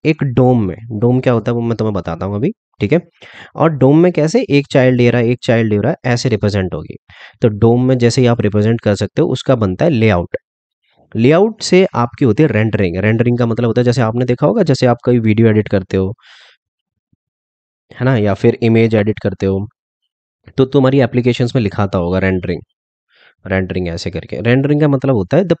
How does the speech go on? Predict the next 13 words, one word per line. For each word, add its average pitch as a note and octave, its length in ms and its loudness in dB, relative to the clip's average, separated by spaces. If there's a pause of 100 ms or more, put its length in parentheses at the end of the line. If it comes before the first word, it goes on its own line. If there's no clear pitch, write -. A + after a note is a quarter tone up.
process B2 380 0
of G3+ 60 0 (140)
printing A#2+ 340 2
output। F#2+ 340 -2 (600)
तो A#2+ 60 2
जैसे A#2+ 300 2
रेंडरिंग A2+ 440 2
स्टेट C3+ 280 -2
में B2+ 80 0
आते - 200 -2
हैं, D3 60 2
उसके C#3 200 -4
बाद D#3 100 0